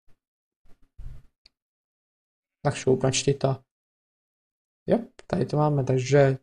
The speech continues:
tři sta sedmdesát tři a dvě stě šedesát sedm, takže to máme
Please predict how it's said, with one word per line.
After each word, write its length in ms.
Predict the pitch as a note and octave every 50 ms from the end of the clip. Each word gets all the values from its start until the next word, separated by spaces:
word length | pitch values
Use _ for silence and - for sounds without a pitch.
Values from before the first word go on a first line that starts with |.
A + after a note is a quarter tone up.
| _ _
tři 160 | - - - C#3+
sta 140 | - -
sedmdesát 520 | D#3+ - F3+ F3 F3 F3 - - F3 D#3 D3
tři 260 | - - - D#3+ D#3+
a 60 | D#3+
dvě 120 | D#3 D3 C#3+
stě 160 | - - D3
šedesát 460 | - - D#3 C#3+ - D#3 D3+ C#3+ D3
sedm, 260 | - D#3+ D3+ C#3+ C3+
takže 240 | B2+ C3+ C3+ C3 C3+
to 120 | - -
máme 300 | C#3+ C#3+ C#3+ C#3+ C#3+ C#3